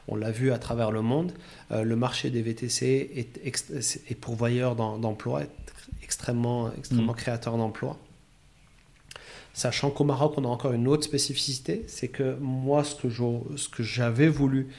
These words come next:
Speaker 1: c'est, euh, c'est en fait créer un marché, euh, un marché parallèle qui va adresser en fait le, le, des, des clients, euh, d'une catégorie supérieure,
Speaker 2: Mhm.
Speaker 1: des C S P A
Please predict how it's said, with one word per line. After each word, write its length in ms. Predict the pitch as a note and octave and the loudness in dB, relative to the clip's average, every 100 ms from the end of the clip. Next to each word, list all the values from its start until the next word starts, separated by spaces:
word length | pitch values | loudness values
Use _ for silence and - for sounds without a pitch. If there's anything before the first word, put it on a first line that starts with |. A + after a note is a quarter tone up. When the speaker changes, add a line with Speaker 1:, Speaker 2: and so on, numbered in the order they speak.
| - - - - | -20 -20 -16 -4
Speaker 1:
c'est, 480 | - - C3+ B2+ C3 - - - - | 0 4 4 4 0 -18 -20 -14 -2
euh, 500 | A#2+ A2+ A2+ G#2+ G#2+ - - - - - - | 2 2 2 0 -2 -6 -18 -20 -20 -20 -10
c'est 400 | - - - C3 | -2 0 2 0
en 80 | B2+ | 0
fait 220 | - C3+ - - F3 | -2 -4 -4 -14 -8
créer 300 | - - C#3+ | -2 2 4
un 160 | B2+ A#2+ | 4 2
marché, 600 | B2+ C3 - - - - - - - - - - | 2 0 0 -2 -4 -10 -20 -20 -20 -20 -8 -2
euh, 920 | A2+ A2 A2 A2 G#2+ G#2+ G#2+ G#2 G#2+ - | 2 2 2 2 0 0 0 -2 -6 -6
un 100 | A#2+ | -4
marché 360 | A2+ - - A#2+ | -2 -2 -4 0
parallèle 640 | C3+ B2+ D3 A3 F3 A#2 - - | 2 4 4 2 0 -4 -12 -10
qui 100 | A2+ | -4
va 140 | A2+ A#2+ A#2+ - | -2 -2 -4 -2
adresser 520 | A#2+ A#2 A#2 - C3 | 0 0 -2 -2 -4
en 80 | A#2+ | -4
fait 320 | C3 C3 - | -4 -6 -4
le, 60 | A#2 | -6
le, 500 | A2+ - - - - - | -4 -8 -10 -10 -10 -12
des, 160 | - A2+ | -10 -10
des 180 | G#2+ A#2 | -8 -10
clients, 760 | - B2+ A#2+ A#2+ C3 C3+ C3 | -6 0 2 2 0 -2 -2
euh, 320 | A2 G#2+ G#2 G#2+ - - - - - | -2 -2 -4 -6 -10 -18 -18 -18 -12
d'une 420 | - A#2 A#2 - A#2 | -10 -8 -8 -4 -2
catégorie 560 | B2 A#2+ A#2+ A2+ A#2 | -2 0 0 0 0
supérieure, 800 | A2+ - A#2+ - A#2+ B2 F3 A3+ | 0 -2 -4 -2 0 0 0 4
Speaker 2:
Mhm. 240 | A2+ B2 E3+ - - | 6 6 2 -4 -12
Speaker 1:
des 60 | |
C 160 | G#2 A#2 | -8 -2
S 160 | A2+ - | -2 0
P 180 | - - | -4 -4
A 380 | A#2+ B2+ C3+ | -2 0 -2